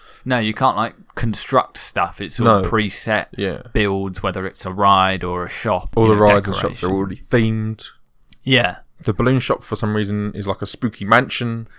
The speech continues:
Speaker 1: Yeah, it's a bit strange.
Speaker 2: Yeah.
Speaker 1: Like, a lot of it is just sort of generic fairgroundy stuff, and then
Speaker 2: Yeah.
Speaker 1: occasionally there'll be a,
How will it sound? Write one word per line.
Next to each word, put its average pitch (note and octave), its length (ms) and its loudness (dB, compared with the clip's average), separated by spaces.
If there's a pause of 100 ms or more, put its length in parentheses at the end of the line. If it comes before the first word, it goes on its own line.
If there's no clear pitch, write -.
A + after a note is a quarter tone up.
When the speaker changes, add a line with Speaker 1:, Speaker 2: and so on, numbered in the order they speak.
Speaker 1:
Yeah, C#3 300 8
it's A2+ 180 0
a B2 40 -6
bit D3+ 180 0
strange. A2+ 480 4
Speaker 2:
Yeah. C3 60 4
Speaker 1:
Like, A#2+ 180 2
a B2 60 4
lot D3 180 4
of B2+ 100 0
it B2 140 2
is A2+ 160 -2
just - 260 -4
sort G#2 140 -4
of G2+ 80 -6
generic A2+ 420 0
fairgroundy F#2+ 760 0
stuff, - 420 -6
and G#2+ 80 -4
then A2+ 60 2
Speaker 2:
Yeah. G2+ 80 4
Speaker 1:
occasionally G#2 760 0
there'll G2 160 -2
be G2 180 -2
a, F#2+ 220 -4